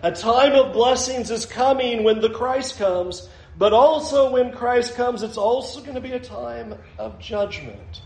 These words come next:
And notice then, that's why you have the words of verse thirty-two in Joel two.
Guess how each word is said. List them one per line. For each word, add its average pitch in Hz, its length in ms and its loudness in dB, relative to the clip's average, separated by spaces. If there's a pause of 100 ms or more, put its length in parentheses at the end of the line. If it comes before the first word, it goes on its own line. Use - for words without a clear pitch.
(680)
And 175 180 2
notice 214 520 4
then, 180 240 6
that's 175 240 2
why 165 140 4
you 170 180 0
have 156 280 0
the 160 100 2
words 143 340 -2
of 131 100 -6
verse 135 260 -8
thirty-two 127 880 -10
in 123 220 -8
Joel 113 520 -10
two. 156 440 -10